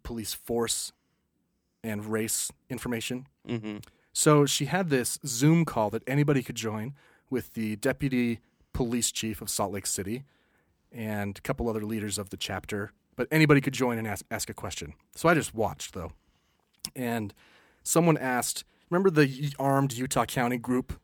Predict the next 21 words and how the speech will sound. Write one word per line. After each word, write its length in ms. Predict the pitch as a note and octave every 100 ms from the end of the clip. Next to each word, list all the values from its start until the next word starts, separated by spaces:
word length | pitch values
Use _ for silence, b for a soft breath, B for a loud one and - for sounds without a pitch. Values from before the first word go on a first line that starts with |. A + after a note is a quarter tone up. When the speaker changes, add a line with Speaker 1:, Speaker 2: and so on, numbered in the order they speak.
| _
Speaker 1:
that 120 | C3+ A#2+
started 420 | - C3 B2 A2+ _ _ _ _ -
doing 240 | C#3 C3
stuff 440 | - C3+ B2 - - _ _ _ _ _ _
Speaker 2:
Mm-hmm. 240 | A#2 C3 B2
Speaker 1:
after 160 | A2 B2+
that 100 | A2+
guy 160 | A#2
got 160 | A#2+ A2+
shot 160 | - A#2+
in 40 |
the 60 | G#2+
truck? 400 | - A#2+ - - _ A#2+
Speaker 2:
Right. 360 | A2 G2 G#2 b b b b b b _ _ _
Speaker 1:
This, 180 | C#3+ - _
this 160 | D3 C3
group 280 | - E3+ E3
of 180 | C#3 -
armed 540 | C#3 D#3 D#3+ D#3+ D3+ - _ _ _ _ _
right-wing 560 | B2+ C#3 D#3+ C#3 C#3 A#2+
people 540 | - B2 - A2+ A2